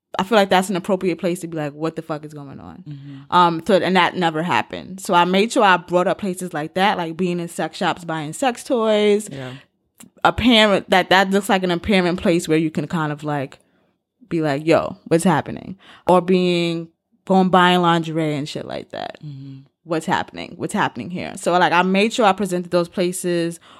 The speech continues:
Speaker 1: on purpose because I do get just you walking about the street.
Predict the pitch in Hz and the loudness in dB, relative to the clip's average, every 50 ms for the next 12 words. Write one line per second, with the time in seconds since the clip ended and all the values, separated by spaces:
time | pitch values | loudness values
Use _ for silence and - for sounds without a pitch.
0 | _ _ - 190 185 180 185 - 262 320 349 381 370 - 269 247 240 240 226 - | _ _ 0 0 0 0 0 0 2 2 2 2 4 4 4 4 4 0 -2 -2
1 | 254 214 214 202 196 190 185 220 247 262 254 214 202 220 220 185 - - - 165 | 0 4 4 4 4 4 4 2 2 2 0 2 2 4 4 4 2 0 -2 -2
2 | 185 196 196 190 - - 175 185 196 196 190 190 185 175 - _ 147 143 143 180 | 0 0 0 -2 -6 -6 -2 -2 0 0 0 -2 -4 -6 -10 _ -20 -6 -2 -2
3 | 180 185 208 190 180 170 175 170 170 - 170 - - - 214 233 220 202 175 - | -2 0 -2 -4 -2 0 0 0 0 -2 -8 -12 -10 -6 -6 -4 -4 -4 -6 -8
4 | - | -12